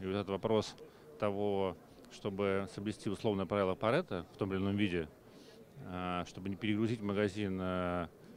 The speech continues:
всякими дополнительными ассортиментом, а, но при этом дать возможность какого-то микса, как бы, это на самом деле, наверное, одно из самых сложных там моментов, которые мне там приходилось вот эти два, два с половиной года решать, как бы. Но, э, важно то, что формат работает, несмотря на то, что он не финально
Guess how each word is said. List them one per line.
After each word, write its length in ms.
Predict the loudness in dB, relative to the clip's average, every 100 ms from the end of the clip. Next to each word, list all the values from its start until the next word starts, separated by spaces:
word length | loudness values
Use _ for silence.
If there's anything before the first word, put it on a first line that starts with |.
| -4
всякими 300 | -2 0 -2
дополнительными 600 | 0 2 2 0 -4 -4
ассортиментом, 760 | -6 -8 0 2 2 -2 -6 -10 -18 -20 -20 -20 -20 -18 -6
а, 320 | 0 2 2 0
но 120 | -2
при 220 | 0 2
этом 260 | 2 0 2
дать 160 | 2
возможность 400 | 2 0 0 -2
какого-то 240 | -4 -6 -2
микса, 360 | -2 -2 -6
как 140 | -4 0
бы, 120 | -2
это 120 | -2
на 120 | -6
самом 200 | -4 -4
деле, 100 | -2
наверное, 180 | 0 0
одно 140 | 0 -2
из 60 |
самых 200 | -2 -6 0
сложных 380 | 2 2 -2 -8
там 120 | -6
моментов, 360 | -2 -2 -4 -6
которые 280 | -10 -8 -6
мне 100 | -6
там 140 | -8
приходилось 580 | -8 -6 -2 0 0 -4 -16 -20 -16 -14
вот 100 | -8
эти 120 | -4
два, 160 | 0
два 100 | 0
с 40 | 0
половиной 280 | -2 0 0
года 160 | 0
решать, 340 | 0 -2 -6 -6
как 120 | -16
бы. 80 | -18 -16 -16 -16 -4
Но, 320 | 2 6 4 2 -14 -20 -6
э, 280 | -2 2 2
важно 300 | 2 2 0
то, 160 | 0 0
что 400 | 2 4 4 4
формат 280 | 4 4 6
работает, 580 | 4 4 2 2 -2 -2
несмотря 320 | -2 0 0
на 80 | 0
то, 60 |
что 160 | -2 0
он 80 | 0
не 80 |
финально 580 | 0 2 4 4 2 -2